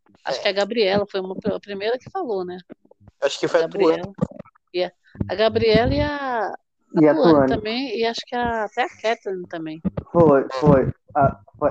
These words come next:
Speaker 3: as três meninas que, que se importaram mais com o dinheiro.
Speaker 1: É.
Speaker 3: É, que as, as meninas falaram assim, "Nossa, com quinhentos mil reais dá pra mu-, é, mudar
Speaker 1: É.
Speaker 3: muita coisa na minha vida,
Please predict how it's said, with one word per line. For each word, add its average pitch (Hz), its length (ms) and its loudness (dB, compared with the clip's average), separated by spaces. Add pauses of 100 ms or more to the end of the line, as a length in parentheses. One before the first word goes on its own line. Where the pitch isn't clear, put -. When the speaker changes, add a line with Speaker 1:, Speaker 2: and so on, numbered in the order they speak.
Speaker 3:
as 127 260 0
três 165 280 -4
meninas 160 480 -4
que, 160 200 -4 (160)
que 156 100 -12
se - 140 -12
importaram 139 580 -2
mais 139 220 0 (120)
com 165 80 -4
o 156 80 -4
dinheiro. 127 420 -6 (540)
Speaker 1:
É. - 220 0
Speaker 3:
É, - 20 -6
que - 120 -6
as, 120 160 4 (220)
as 117 180 2
meninas 123 240 0
falaram 135 180 0
assim, 127 100 -8
"Nossa, 127 220 0 (140)
com 127 140 -4
quinhentos 139 500 -2
mil 127 200 -4
reais 123 240 2
dá 123 80 0
pra 135 200 -8
mu-, 131 240 -6 (220)
é, 120 220 4
mudar 127 360 2
Speaker 1:
É. 147 120 2
Speaker 3:
muita 180 320 0
coisa 127 300 4
na 135 80 2
minha 127 240 4
vida, 127 580 -2